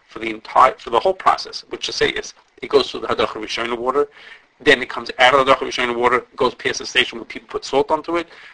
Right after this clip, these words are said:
uh, and then it leaves those people, and it continues on the same belt, and it just hangs in the air and travels on a slow path that takes it sixty minutes of that. So it, it goes from point to p-, from place to place to place,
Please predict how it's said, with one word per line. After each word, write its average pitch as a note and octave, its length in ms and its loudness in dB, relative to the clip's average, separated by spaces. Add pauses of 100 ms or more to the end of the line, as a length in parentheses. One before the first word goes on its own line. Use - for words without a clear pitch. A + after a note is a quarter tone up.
(140)
uh, G2 220 4 (100)
and A2+ 100 -10
then A#2 120 2
it A#2 140 -8
leaves C3+ 240 -2
those D#3 240 4
people, D#3 420 0 (240)
and C#3 100 2
it C3+ 60 -8
continues E3 400 -6
on B2+ 100 -2
the C#3 80 -2
same G#3 200 0
belt, D#3 260 4 (320)
and C#3 140 4
it C3 80 -2
just D3 160 0
hangs C#3+ 460 2
in C#3+ 100 -6
the C3+ 120 -2
air A2+ 300 4 (200)
and A2+ 240 -4
travels B2 340 4
on A2 100 2
a G#2 40 0
slow C3+ 360 2
path C3 400 2 (260)
that - 120 -8
takes - 260 -8
it A#2 140 -12
sixty - 340 -10
minutes A2+ 220 -6
of G2+ 120 -10
that. A2+ 240 0 (360)
So A#2+ 280 2 (340)
it, B2 120 -6 (100)
it - 60 -10
goes F3 240 6
from B2 160 0 (140)
point D#3+ 240 2
to D3+ 80 -6
p-, - 180 -12
from A#2+ 160 -8
place D#3+ 240 0
to - 80 -10
place C#3 220 -2
to - 60 -8
place, C#3 320 0